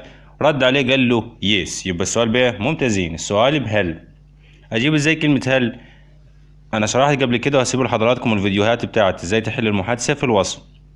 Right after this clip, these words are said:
هعتبر اسم مش موجودة خالص يا أولاد، وأبدأ أشرح الجملة. فين الفعل بتاع الجملة دي؟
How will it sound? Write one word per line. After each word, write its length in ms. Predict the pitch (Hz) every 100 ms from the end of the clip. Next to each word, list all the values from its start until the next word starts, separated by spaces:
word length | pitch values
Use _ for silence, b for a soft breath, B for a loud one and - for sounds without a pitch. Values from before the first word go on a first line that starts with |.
| - - - - - -
هعتبر 500 | 110 120 156 151 151
اسم 160 | 151
مش 140 | 131 127
موجودة 300 | 120 131 127
خالص 420 | - 104 87 -
يا 60 | 85
أولاد، 280 | 82 82 - B B B
وأبدأ 340 | 135 160 147 143
أشرح 340 | 147 143 120
الجملة. 440 | 113 98 104 90 95
فين 220 | - 170
الفعل 360 | 156 165 151
بتاع 200 | 113 113
الجملة 300 | 101 107 107
دي؟ 280 | 92 92 87